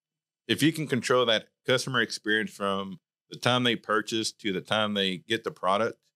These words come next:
it, it's, it's great, because you retain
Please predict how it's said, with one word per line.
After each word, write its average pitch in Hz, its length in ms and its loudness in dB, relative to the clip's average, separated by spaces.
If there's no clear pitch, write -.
it, 127 280 2
it's, - 640 0
it's 104 160 2
great, 139 400 2
because 117 320 -2
you 131 140 0
retain 127 540 -4